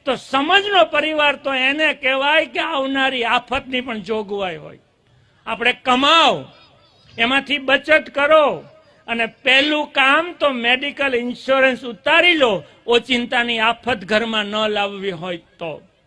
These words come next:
દરેક ઘરમાં બહેનો આજે સાંજે ઘેરે આવે ને, પૂછજો કે આપણા ઘરમાં બીમાર પડીએ તો વીમો છે? પચાસ ટકાના ઘરમાં આ મેડિકલ પોલિસી નથી,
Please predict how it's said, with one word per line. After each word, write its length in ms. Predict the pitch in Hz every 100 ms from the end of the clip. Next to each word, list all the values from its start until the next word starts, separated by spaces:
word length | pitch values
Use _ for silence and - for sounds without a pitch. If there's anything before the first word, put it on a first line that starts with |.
| _ _ _ _
દરેક 400 | 226 311 392 392
ઘરમાં 520 | 233 269 269 226 160 131 _ _ _
બહેનો 240 | 226 285
આજે 260 | 339 330 320
સાંજે 440 | 311 262 277 330
ઘેરે 300 | 269 240 262
આવે 260 | 294 294 339
ને, 120 | 359
પૂછજો 640 | 285 285 294 285 294 180 131 - _ _ _ _ -
કે 60 |
આપણા 280 | 247 233 285
ઘરમાં 460 | 226 247 269 285 269
બીમાર 400 | 254 269 285 294
પડીએ 380 | 285 269 294 294
તો 200 | 294 262
વીમો 440 | 220 240 262 277
છે? 500 | 269 254 320 339 175 - - - - _ _ _
પચાસ 440 | 240 277 285 269
ટકાના 500 | - 247 262 254 247
ઘરમાં 640 | 202 220 240 240 233 226 226
આ 40 |
મેડિકલ 500 | 214 226 240 233 220
પોલિસી 520 | - 214 220 202 202
નથી, 420 | 175 190 - 165